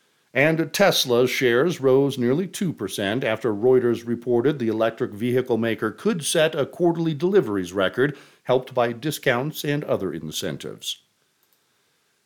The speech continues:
A few more quarterly earnings reports are expected to trickle out next week. Companies scheduled to report include Daktronics, a maker of giant video screens used at sports stadiums and elsewhere,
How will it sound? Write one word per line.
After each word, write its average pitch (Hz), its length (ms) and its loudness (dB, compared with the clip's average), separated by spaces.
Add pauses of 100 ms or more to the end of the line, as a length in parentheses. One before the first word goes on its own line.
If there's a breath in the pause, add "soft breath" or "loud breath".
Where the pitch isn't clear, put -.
A 135 100 2
few 180 200 4
more 170 180 6
quarterly 151 440 4
earnings 151 360 4
reports 156 460 2
are 175 80 0
expected 156 560 0
to 170 100 -2
trickle 147 380 0
out 127 240 4
next 127 420 -2
week. 117 360 0 (320 soft breath)
Companies 117 480 0
scheduled 113 540 2
to 110 100 0
report 113 440 2
include 127 600 2
Daktronics, 127 1160 0
a 123 80 -2
maker 120 440 0
of 107 240 0
giant 120 400 -2
video 120 380 0
screens 117 580 -2
used 113 440 -2
at 110 240 0
sports - 400 -2
stadiums 76 480 -6
and 104 140 0
elsewhere, 90 420 -4